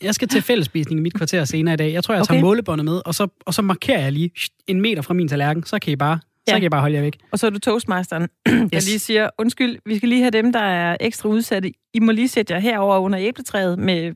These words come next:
Speaker 2: ti meter mellem hver."
Speaker 1: Nej, men det plejer at give sig selv, fordi det er
Speaker 2: Nå.
Speaker 1: meget børnefamilier og ældre mennesker, der bor, og de ældre mennesker sidder tit ved samme bord, og børnefamilierne sidder tit ved et andet bord.
Speaker 2: Okay.
Speaker 1: Og så er der bare buffet. <laughs> Det kan være,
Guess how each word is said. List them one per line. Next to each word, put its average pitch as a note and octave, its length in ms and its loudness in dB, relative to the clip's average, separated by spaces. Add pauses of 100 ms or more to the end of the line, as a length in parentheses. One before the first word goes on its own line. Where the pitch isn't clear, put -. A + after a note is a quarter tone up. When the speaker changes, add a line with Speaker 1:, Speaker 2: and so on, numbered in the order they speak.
Speaker 2:
ti A3+ 140 -2
meter F#3+ 200 0
mellem E3 200 -2
hver." D3 100 -2
Speaker 1:
Nej, G3 120 4
men G#3 100 -2
det G#3 80 0
plejer G3 180 2
at F#3+ 80 2
give G3+ 140 -2
sig F3+ 120 -2
selv, F#3+ 180 0
fordi F3 160 -2
det E3+ 120 0
er E3 40 2
Speaker 2:
Nå. E3 60 0
Speaker 1:
meget F#3 160 0
børnefamilier F#3 560 0
og D3+ 80 -2
ældre F#3 200 0
mennesker, D#3+ 300 0
der D3+ 80 0
bor, D#3 160 0
og D3 100 -2
de E3 80 -2
ældre G3 160 2
mennesker F3 300 0
sidder E3+ 200 -2
tit E3 200 -6
ved D#3+ 80 -2
samme D#3+ 260 -2
bord, E3 160 -2
og D3 80 -6
børnefamilierne D3+ 600 -2
sidder C#3+ 200 -4
tit D3+ 220 -8
ved D#3 60 -4
et D3 60 -8
andet D3 260 -4
bord. D3 160 -4 (200)
Speaker 2:
Okay. - 220 -12
Speaker 1:
Og F3 80 0
så F#3 80 2
er E3+ 40 0
der D#3 80 0
bare D3 160 -4
buffet. D#3+ 400 -4
<laughs> - 1600 -2
Det F#3+ 120 4
kan G3 80 -6
være, G#3 180 0